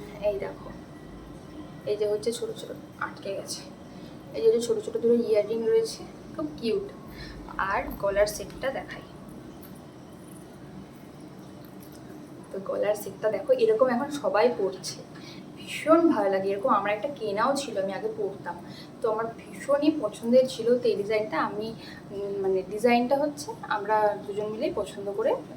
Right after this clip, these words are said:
বলে এসেছিলাম। তো কেমন লাগছে অবশ্যই বলো, আমি তোমাদের একটু পরে দেখাচ্ছি। ভেবেছিলাম যে শাড়ি টাড়ি পরে সেজে গুজে তারপর ভিডিওটা বানাবো, কিন্তু হয়ে উঠবে না, কারণ আগামীকাল আমাদের আবার এক জায়গায় ইনভাইট রয়েছে,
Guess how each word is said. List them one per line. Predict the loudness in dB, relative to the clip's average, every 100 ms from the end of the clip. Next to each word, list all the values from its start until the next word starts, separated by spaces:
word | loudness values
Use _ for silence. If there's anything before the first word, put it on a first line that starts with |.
| -16 -12 -6
বলে | -4
এসেছিলাম। | -4 -8 -12 -12 -16 -16 -16 -16 -10 -6
তো |
কেমন | 0 0 0
লাগছে | 0 -2 0
অবশ্যই | -2 -2 -2 -2
বলো, | 0 -2 -2 -6 -10
আমি | -8
তোমাদের | -6 -6 -8
একটু | -8 -6
পরে | 0 2
দেখাচ্ছি। | 2 -2 -8 -12 -10 -12 2
ভেবেছিলাম | 6 6 8 8
যে | 8
শাড়ি | 4 2 2 4
টাড়ি | 4 4
পরে | 8 8
সেজে | 8 2 4
গুজে | 2 4 2 4
তারপর | 2 0 0 0
ভিডিওটা | -2 -4 -2 0
বানাবো, | 0 -2 -4 -6 -10 -12 -14 -14 -4
কিন্তু | 0 2 4 2 -2 -10 -16 -16 -16 -16 -16 -14 -10 -2 10
হয়ে | 12
উঠবে | 12 10 2
না, | 0 2
কারণ | 4 6 6
আগামীকাল | 4 4 4 4 4
আমাদের | 4 4 4 4
আবার | 4 4
এক | 4
জায়গায় | 4 4 2
ইনভাইট | 4 6 8
রয়েছে, | 6 6